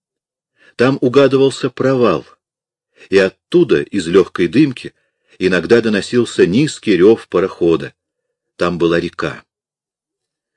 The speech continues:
С противоположной стороны, вдалеке, среди зелени, мелькали розовые стены корпусов сельскохозяйственного института. Вдоль главной продольной аллеи,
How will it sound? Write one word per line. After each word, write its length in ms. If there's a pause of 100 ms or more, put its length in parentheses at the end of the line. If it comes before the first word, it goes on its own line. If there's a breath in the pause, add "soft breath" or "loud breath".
(640)
С 100
противоположной 680
стороны, 520
вдалеке, 600
среди 320
зелени, 440
мелькали 600
розовые 560
стены 580
корпусов 800 (360)
сельскохозяйственного 1300
института. 920 (1900)
Вдоль 320
главной 560
продольной 640
аллеи, 600